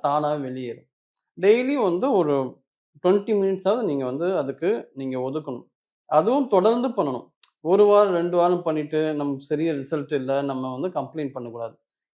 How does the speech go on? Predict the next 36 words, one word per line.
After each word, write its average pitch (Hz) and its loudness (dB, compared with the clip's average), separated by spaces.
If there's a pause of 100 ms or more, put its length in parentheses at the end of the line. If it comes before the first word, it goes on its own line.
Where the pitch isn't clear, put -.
எப்பவுமே 202 0
தொடர் 202 2
பயிற்சி 170 -4
விடாமுயற்சி 143 0
தான். 117 -16
இதுதான் 156 -4
வந்து 175 -2
முத்திரைக்கு 147 -6
ஒரு 208 -4
சக்சஸ்ஃபுல்லான 135 -6
விஷயம். 117 -16 (400)
நாற்பத்தி 156 2
எட்டு 139 -2
நாட்கள், 131 -6
நூத்தி 160 -4
எட்டு 135 -6
நாட்கள், 123 -8 (180)
அந்த 185 2
மாதிரி 233 2
தொடர்ந்து 190 4
பண்ணணும். 131 -4 (360)
அதே 233 0
மாதிரி 262 0
ஒரு 196 4
ஷெட்யூல் 214 4
போட்டுக்கலாம். 135 -4 (180)
காலையில 151 4
ஃபோர் 143 -4
தேர்ட்டி 139 -4
இல்லாட்டி 135 -4
ஃபைவ் 131 -2
தேர்ட்டி, 117 -8 (200)
இல்ல 151 0
ஈவினிங் 175 4
from 127 -10
ஃபைவ் 120 -8